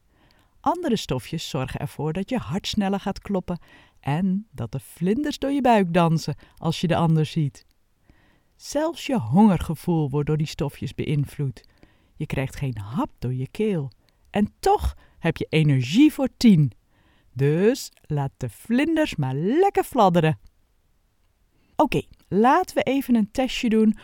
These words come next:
om te zien of jij verliefd bent. Doe je mee? Vraag één. Denk je de hele tijd aan één jongen of meisje?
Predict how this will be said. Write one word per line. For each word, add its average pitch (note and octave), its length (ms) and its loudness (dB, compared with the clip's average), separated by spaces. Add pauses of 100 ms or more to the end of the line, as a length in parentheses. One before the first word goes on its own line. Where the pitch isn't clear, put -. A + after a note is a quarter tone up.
(140)
om D3+ 160 0
te C3+ 100 -4
zien A3+ 380 0
of - 180 -16
jij D#3+ 380 0
verliefd E3+ 440 -2
bent. B2 360 -4 (440)
Doe C4 120 -2
je D#4+ 120 2
mee? G4 380 0 (1600)
Vraag E3 580 -2
één. D#3+ 480 2 (840)
Denk E3+ 300 -2
je C#3 140 -8
de C3 120 -4
hele G3 480 -6
tijd D#3 400 -6
aan B2+ 200 -6 (120)
één G3+ 420 0
jongen B3+ 420 0 (120)
of - 240 -10
meisje? G3+ 560 -8